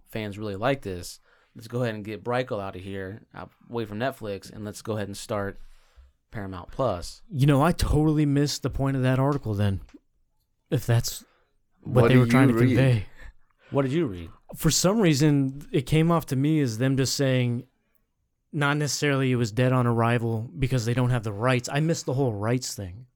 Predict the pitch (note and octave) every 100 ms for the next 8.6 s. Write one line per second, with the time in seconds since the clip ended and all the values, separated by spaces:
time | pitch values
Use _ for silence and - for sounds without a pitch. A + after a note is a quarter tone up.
0 | _ - A#2+ C#3+ F#2+ A#2+ C3 F3 E3 C#3
1 | C3 D#3 D#3+ D3+ E3 C3+ A#2+ E3 G#3+ -
2 | A2 C#3+ A#2+ A2+ B2 D3 E3 F3+ F3+ D#3
3 | B2+ C#3+ C3 C#3+ E3+ F#3+ E2+ - D3 F3
4 | D#3+ D3 C#3 B2+ B2 F3 C#3+ C3 A#2+ C#3
5 | C#3 B2+ A#2 B2+ C3+ C3 A#2+ B2+ A#2+ G#2+
6 | - A#2 B2 B2 A#2+ B2 A#2+ - C#3+ A#2+
7 | A2+ A2 - _ _ F#2 F#2+ A2 A2 -
8 | A3 D3 B2 A2+ A2